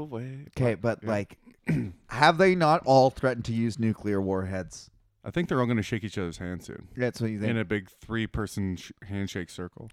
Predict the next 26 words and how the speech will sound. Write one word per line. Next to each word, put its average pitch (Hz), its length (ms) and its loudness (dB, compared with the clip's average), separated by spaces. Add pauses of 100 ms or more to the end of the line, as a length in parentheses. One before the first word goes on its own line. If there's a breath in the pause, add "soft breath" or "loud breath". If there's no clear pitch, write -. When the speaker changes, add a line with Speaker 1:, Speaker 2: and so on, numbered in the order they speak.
Speaker 2:
I, - 220 0
I - 60 2
mean, 175 200 2
nobody 190 240 4
wants 165 200 -2
to - 60 -10
talk 139 180 0
about 113 120 -6
this, 107 160 -4
but 143 140 2
you 160 180 2
really 151 280 8
think 143 240 0
that 123 160 0
there's 110 220 -4
no 117 220 -2
danger 107 340 -8
at 98 100 -4
all? 110 200 -2 (680)
Speaker 1:
A - 80 -8
minimal 92 380 0
danger, 87 380 -8
yeah. 85 160 -8 (640)
Speaker 2:
Minimal? 113 420 -2 (220)
Speaker 1:
Yeah. 85 160 -10 (640)
Speaker 2:
Percentage? 98 600 -8